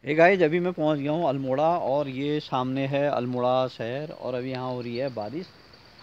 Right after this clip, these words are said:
और यहां पर राजकीय कॉलेज of नर्सिंग का कार्यालय अल्मोड़ा है यहाँ पर। तो guys, अल्मोड़ा पहुँच गया हूँ मैं अभी। तो अभी हल्की हल्की बारिश तो लगी है, तो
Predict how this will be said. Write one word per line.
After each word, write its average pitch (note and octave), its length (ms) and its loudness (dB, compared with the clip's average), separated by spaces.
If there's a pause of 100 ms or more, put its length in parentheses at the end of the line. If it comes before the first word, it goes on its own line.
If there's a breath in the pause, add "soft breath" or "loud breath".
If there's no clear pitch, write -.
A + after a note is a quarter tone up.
(140)
और C3+ 320 -4
यहां C3 260 -8
पर C#3+ 200 -6
राजकीय C3 580 -8
कॉलेज B2+ 480 -6
of B2+ 200 -6
नर्सिंग A#2 480 -10 (480)
का B2+ 140 0
कार्यालय A2 600 -4
अल्मोड़ा A2 420 -6
है A2 200 -6
यहाँ G2+ 160 -10
पर। G#2 220 -6 (580)
तो A2 380 2
guys, G#2 340 -2
अल्मोड़ा G#2 440 -4
पहुँच G#2 240 -4
गया G2+ 180 -2
हूँ G#2 140 -2
मैं G#2 140 -2
अभी। G#2 220 -4 (1200)
तो B2+ 180 4
अभी B2+ 180 4
हल्की B2+ 380 0
हल्की B2 200 0
बारिश A2+ 360 0
तो C#3+ 100 0
लगी A2+ 240 0
है, A2+ 160 2 (1300)
तो A#2 240 -4